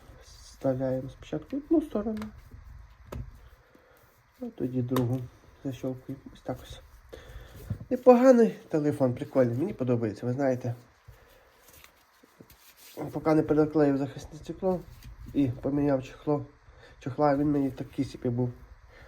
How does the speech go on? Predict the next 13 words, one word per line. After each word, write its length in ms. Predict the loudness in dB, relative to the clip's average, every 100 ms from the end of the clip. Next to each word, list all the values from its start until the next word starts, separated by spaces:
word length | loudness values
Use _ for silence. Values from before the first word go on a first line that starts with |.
| -20
А 160 | -8 -4
це 180 | 2 6
зараз, 260 | 8 6
ви 60 | 4
знаєте, 300 | 2 0 0
він 160 | -2
мені 160 | -2 -4
подобається. 420 | -4 -6 -6 -8
Ну, 80 | -10
правда, 320 | 6 8 8
трохи 220 | 6 2
видно 300 | 4 4 4
сколи, 380 | -2 0 2 2